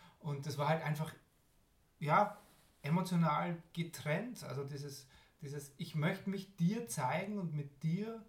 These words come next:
auch wachsen, das war in den früheren Beziehungen einfach nicht das gemeinsame Commitment.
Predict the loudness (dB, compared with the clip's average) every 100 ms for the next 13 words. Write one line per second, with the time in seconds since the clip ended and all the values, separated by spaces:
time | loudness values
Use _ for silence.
0 | _ _ _ _ _ _ _ _ -6 -6
1 | -2 -4 -4 -8 -4 -2 -2 0 4 4
2 | 2 -8 -2 0 2 0 0 0 0 -2
3 | -4 -6 -6 -6 -8 -10 -14 -20 -10 -6
4 | 0 6 6 6 2 -6 -2 -2 2 0
5 | 2 2 2 4 4 2 -6 -10 -12